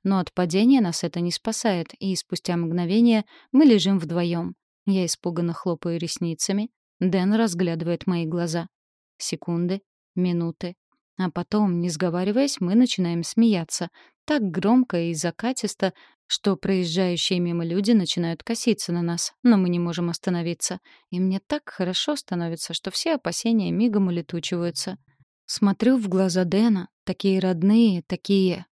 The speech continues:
мои, и вдруг понимаю: я люблю его. А все страхи, которые неотступно сопровождают последние дни, связаны именно с этим чувством, потому что со мной это впервые,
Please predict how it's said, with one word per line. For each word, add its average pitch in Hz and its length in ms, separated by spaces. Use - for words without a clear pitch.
мои, 202 500
и 208 120
вдруг 165 340
понимаю: 180 500
я 285 180
люблю 175 300
его. 175 320
А 208 100
все 359 200
страхи, 247 500
которые 185 400
неотступно 180 640
сопровождают 180 760
последние 175 600
дни, 208 320
связаны 240 500
именно 202 460
с - 120
этим 180 300
чувством, 170 580
потому 180 320
что - 180
со 170 200
мной 190 240
это 170 340
впервые, 196 640